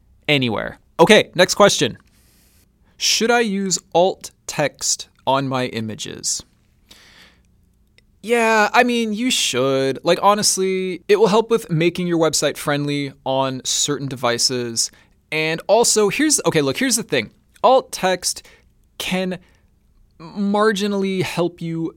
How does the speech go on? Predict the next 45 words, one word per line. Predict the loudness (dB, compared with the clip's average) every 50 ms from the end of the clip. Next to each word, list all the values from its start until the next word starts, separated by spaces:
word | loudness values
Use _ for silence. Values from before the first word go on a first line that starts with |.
| _ -16 -10
get | -6 -4 -4 -4 -4
in | -4 -6 -4
the | -4
results | -6 -4 -4 -2 0 0 -2 -2 -4 -4 -6 -6 -8 _ _ _ _ _ _ _ _ _ _ -4
of | -4 -4
a | -2
Google | -2 -2 0 0 -2
image | -2 -4 -6 -4 -4 -4
search, | -4 -4 -6 -8 -10 -10 -8
okay? | -4 0 0 0 0 -2 -6 -12 -20 _ _
Now, | -6 -6
people | -4 -2 -2 -2 -2 -2 -2 -2
don't | -2 -4 -4 -4
think | -6 -6 -6 -6
about | -6 -8 -8 -8 -10 -10
this. | -14 -14 -14 -16 -18 -20 _ _ _ _ _ _ _ _ _ _ _ _ _ _ _ _ _ _
Here's | 0 2 2 2 2 0
the | -2
thing | -2 -2 0
about | 0 0 0 0
Google | 0 -2 -2 -2 -2
image | -4 -6 -6 -4 -4
searches, | -6 -6 -8 -10 -12 -12 -10 -6
okay? | -4 -2 -2 -2 -4 -8 -12 -8
People | -6 -4 -2 2 4
always | 4 4 4 4 2 0
think, | 0 -2 -4 -4 -4 0
"Oh, | 4 4 4 4 4
I |
wanna | 2 0 -2 -4
get | -4 -4
more | -6 -4
traffic | -2 -2 -2 -2 -2 -6 -12
from | -10 -8
the | -8
search | -6 -6 -6 -6 -6 -6 -6
engines," | -6 -4 -4 -6 -6 -6 -8 -8 -8
and | -6 -2
they're | 0 0
always | 2 0 0 -2
thinking | -4 -6 -6 -2
about | 0 2 2 2 2 0 -4 _ _ _ _ _ _ _ _ -12
regular | -6 -2 0 0 2 2 0 -2 0 0 -2 -2
searches, | -2 -2 -2 -2 -4 -4 -6 -8 -8 -6 -8 -6 -6
okay? | -2 0 2 2 2 0